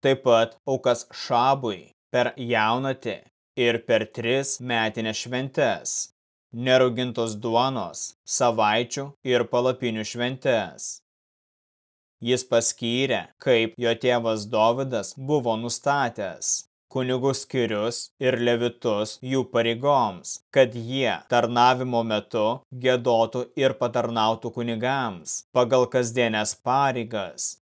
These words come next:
ir vartų sargus, kaip jie buvo paskirti, skyriais kiekvieniems vartams.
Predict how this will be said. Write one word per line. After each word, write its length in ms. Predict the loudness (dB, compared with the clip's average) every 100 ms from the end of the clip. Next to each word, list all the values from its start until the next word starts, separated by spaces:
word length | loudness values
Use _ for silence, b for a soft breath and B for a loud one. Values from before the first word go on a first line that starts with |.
| _
ir 200 | 2 4
vartų 400 | 6 4 4 -4
sargus, 840 | -2 -2 0 2 2 0 -8 -8 -2
kaip 240 | -2 -2
jie 240 | 2 4
buvo 400 | 4 0 0 0
paskirti, 840 | 0 -4 -4 -2 -2 -2 -4 -4 -4
skyriais 880 | -8 -8 -6 0 2 2 0 -2 -4
kiekvieniems 720 | 0 0 0 -2 -2 -4 -6
vartams. 840 | 0 2 2 0 -6 -8 -6 -6